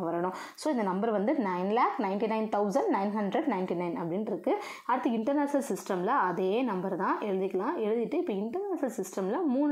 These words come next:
நம்பருக்கு முன்னாடி ஒரு comma வரணும். இங்க எப்படி இருக்குன்னா, one's, tens, hundreds, thousand, ten thousand, hundred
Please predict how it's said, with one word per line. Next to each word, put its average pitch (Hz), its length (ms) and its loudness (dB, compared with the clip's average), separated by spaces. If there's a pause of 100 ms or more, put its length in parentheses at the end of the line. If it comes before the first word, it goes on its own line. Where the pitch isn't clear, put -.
(120)
நம்பருக்கு 196 420 -2
முன்னாடி 185 340 0
ஒரு 180 160 0
comma 165 240 0
வரணும். 175 280 -2 (300)
இங்க 262 180 0
எப்படி 214 140 0
இருக்குன்னா, 233 260 0 (120)
one's, 202 260 -4
tens, 233 280 -2
hundreds, 180 480 0
thousand, 247 420 0
ten 185 220 0
thousand, 180 360 -2
hundred 196 320 0